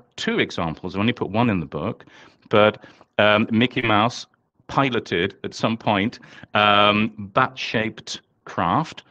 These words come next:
and, and flying wing-shaped craft, um, which were simply single-winged craft from the future. They would be go, they, they would go incredibly fast. It was something that everyone knew that w-, was going to happen at some point.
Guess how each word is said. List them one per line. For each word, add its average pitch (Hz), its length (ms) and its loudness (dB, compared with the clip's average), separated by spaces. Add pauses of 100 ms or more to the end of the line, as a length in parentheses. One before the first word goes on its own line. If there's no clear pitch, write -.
(140)
and, 92 300 -6
and 98 120 -4
flying 95 540 -2
wing-shaped 104 720 0
craft, 85 600 -8 (560)
um, 107 600 6
which 113 380 -4
were 107 340 4
simply 107 560 -4
single-winged 98 840 -2
craft 92 320 -2
from 113 220 -4
the 92 80 -10
future. 131 580 -8 (220)
They 95 80 -4
would 101 100 0
be 104 60 -6
go, 92 200 0
they, 95 220 0
they 101 120 0
would 98 120 -2
go 101 80 -2
incredibly 101 600 -2
fast. 107 500 -2
It 95 80 -8
was 98 100 -10
something 87 440 -6
that 87 260 -6 (260)
everyone 101 340 0
knew 95 200 -2
that 92 120 -6
w-, 95 220 -4
was 95 380 -14
going 95 200 -6
to - 60 -16
happen 92 320 -6
at 87 60 -12
some 80 220 -10
point. 120 360 -4